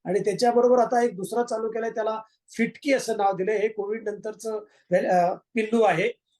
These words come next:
कारण कोविडमध्ये आपण सगळे घरात होतो म्हणून ज्ञानकी आणि फिटकी असं करतोय की वाचा, लिहा, बोला,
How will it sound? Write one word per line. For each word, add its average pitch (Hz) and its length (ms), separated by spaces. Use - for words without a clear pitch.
कारण 202 220
कोविडमध्ये 214 460
आपण 208 160
सगळे 214 260
घरात 185 240
होतो 196 360
म्हणून 196 240
ज्ञानकी 202 460
आणि 226 260
फिटकी 180 440
असं 208 240
करतोय 185 400
की 185 100
वाचा, 202 540
लिहा, 208 460
बोला, 196 480